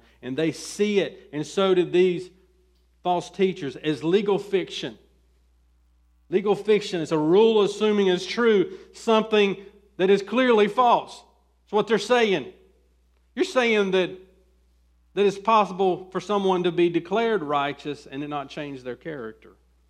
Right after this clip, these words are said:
He said, "No, you don't understand. You don't understand this, the power of justification at all." So listen to Tozer. "Quite simply put,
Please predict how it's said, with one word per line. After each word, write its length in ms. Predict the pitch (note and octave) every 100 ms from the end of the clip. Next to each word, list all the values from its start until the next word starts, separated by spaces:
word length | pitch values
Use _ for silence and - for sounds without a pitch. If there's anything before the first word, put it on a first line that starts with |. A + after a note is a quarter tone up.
| _ _ _ -
He 80 |
said, 160 | D3 C3+
"No, 80 | C#3
you 140 | B2+
don't 140 | F3+ A#2+
understand. 500 | A2+ - C3 A2+ G#2 _ - _ _ _ _ _ _ _
You 140 | - F#3
don't 100 | D3
understand 480 | B2+ B2+ C#3 C3+
this, 180 | C3+ - _ _ _ _ _ _ _ _ _ _ _ _
the 60 | -
power 420 | E3 D3 D3 C3+
of 100 | C3
justification 840 | D3+ C#3+ - B2+ E3 D3+ - C#3+
at 120 | C#3
all." 480 | D#3 D#3 B2 A2 _ _ _ _ _ _ _ _ _ _ _ _ _
So 160 | - B2+
listen 420 | D#3 F3+ E3+ D3+
to 400 | E3 D#3 C#3 G#2+ _ _ _ _ _ _
Tozer. 420 | E3 D#3+ B2 A2 - _ _ _ _ _ _ _ _ _ _ _ _ _ _ -
"Quite 340 | G3+ A3+ A3
simply 560 | - - A#3+ - G#3 G3+
put, 380 | G3+ G3 C#3